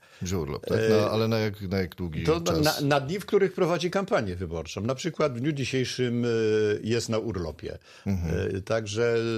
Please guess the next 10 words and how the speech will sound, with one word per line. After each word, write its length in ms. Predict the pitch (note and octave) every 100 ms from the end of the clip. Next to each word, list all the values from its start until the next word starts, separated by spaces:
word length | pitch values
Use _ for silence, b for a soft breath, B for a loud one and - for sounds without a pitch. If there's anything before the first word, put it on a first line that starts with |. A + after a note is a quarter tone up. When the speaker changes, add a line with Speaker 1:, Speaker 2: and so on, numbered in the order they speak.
| A2 G#2+ G#2
Speaker 2:
w-, 480 | - - - - -
to 120 | C#3
jest 460 | C3+ B2+ - - -
oczywiste. 720 | G#2+ B2+ C3+ A2 F2+ - G#2+
Tak 180 | C3 -
samo 340 | C3 C3+ C#3+
jak, 520 | C3 A#2 A#2+ B2 - A#2+ A#2+ A#2+
e, 40 | A2+
sprawdzają, 840 | - C3 A2 F2+ A#2+ B2+ A#2+ A#2+
czy, 380 | - A#2 A#2